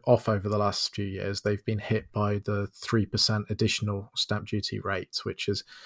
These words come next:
made it slightly less appealing. And, uh, there's also the changes to the income relief, which have incentivized some landlords to exit. One of the big problems with the sector is actually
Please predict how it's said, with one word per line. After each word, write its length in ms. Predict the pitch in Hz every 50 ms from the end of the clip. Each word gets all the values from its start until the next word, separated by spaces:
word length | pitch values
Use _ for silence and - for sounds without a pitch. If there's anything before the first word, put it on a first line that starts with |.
| - - - - _ -
made 160 | 113 113 107
it 120 | 107 101 -
slightly 340 | - 120 113 110 101 107 104
less 240 | 101 101 - -
appealing. 560 | 104 - - 113 107 104 101 101 101 98 101 101
And, 340 | 104 101 101 101 98 -
uh, 160 | 104 98 104 101 98
there's 220 | 101 107 101 95 110
also 220 | 104 - - 104
the 100 | 98 107
changes 420 | - - 110 104 101 95 104 101 -
to 120 | - 104
the 140 | 98 104 101
income 420 | 107 104 101 - - 101 101 101 - _ _ -
relief, 520 | 110 110 104 107 110 107 98 - - - -
which 300 | 113 104 - - - -
have 220 | 104 98 95 -
incentivized 720 | - 110 113 98 - 113 110 104 - 107 101 101 104 101 101
some 420 | - - 117 110 107 104 101 101 - - -
landlords 500 | 110 101 104 104 104 104 104 - - -
to 160 | - 110 110
exit. 380 | 110 110 - - - 104 95 - - _ _ - - - - - - - _ -
One 160 | 151 151 156
of 80 | 143
the 80 | 131 131
big 220 | - 143 147 147
problems 340 | - 147 127 101 110 104 -
with 140 | - 104 -
the 80 | 107 -
sector 360 | - 107 95 - - - 110
is 120 | 98 107
actually 300 | 120 - - 123 117 107